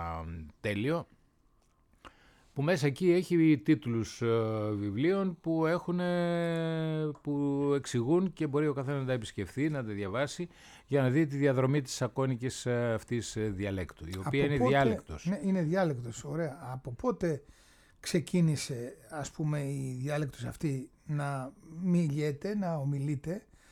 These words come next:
Speaker 2: Ε, θα μας τα πει βέβαια και ο καλεσμένος μετά,
Speaker 1: Που είναι
Speaker 2: τηλεφωνικά.
Speaker 1: πιο,
Speaker 2: Αλλά
Speaker 1: ε,
Speaker 2: έτσι να έχουμε μια πρώτη εικόνα, δηλαδή.
Speaker 1: Αρχαία Ελλάδα, δηλαδή, πριν από την
Speaker 2: Ναι.
Speaker 1: αυτή, τα, τα δωρικά φύλλα. Όταν κατέβηκε ο, τα δωρικά φύλλα, ε, ε, οι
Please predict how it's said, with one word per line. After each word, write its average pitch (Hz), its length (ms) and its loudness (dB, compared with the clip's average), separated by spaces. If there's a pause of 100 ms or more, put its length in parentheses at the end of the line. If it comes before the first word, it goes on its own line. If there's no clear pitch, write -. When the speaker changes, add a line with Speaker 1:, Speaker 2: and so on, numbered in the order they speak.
(400)
Speaker 2:
Ε, 196 260 -4
θα 160 100 -2
μας 175 140 2
τα 151 100 -2
πει 233 140 2
βέβαια 165 260 4
και 143 140 -4
ο 135 80 -4
καλεσμένος 127 540 -4
μετά, 127 540 -8
Speaker 1:
Που 107 120 2
είναι 123 180 4
Speaker 2:
τηλεφωνικά. 131 120 0
Speaker 1:
πιο, 107 840 4
Speaker 2:
Αλλά 208 180 6
Speaker 1:
ε, 240 40 6
Speaker 2:
έτσι 247 200 2
να 220 120 2
έχουμε 233 240 0
μια 226 180 2
πρώτη 220 240 0
εικόνα, 214 340 2
δηλαδή. 185 500 2
Speaker 1:
Αρχαία 156 300 0
Ελλάδα, 165 420 4
δηλαδή, 120 380 2
πριν 170 300 4
από 123 120 0
την 131 120 2
Speaker 2:
Ναι. 127 100 4
Speaker 1:
αυτή, 185 300 6
τα, 190 200 2
τα 165 140 0
δωρικά 151 360 4
φύλλα. 113 360 4
Όταν 147 280 -2
κατέβηκε 135 640 0
ο, 113 420 0
τα 107 140 -2
δωρικά 110 300 -2
φύλλα, 120 260 0
ε, 104 100 -2
ε, 98 920 -4
οι 104 80 -2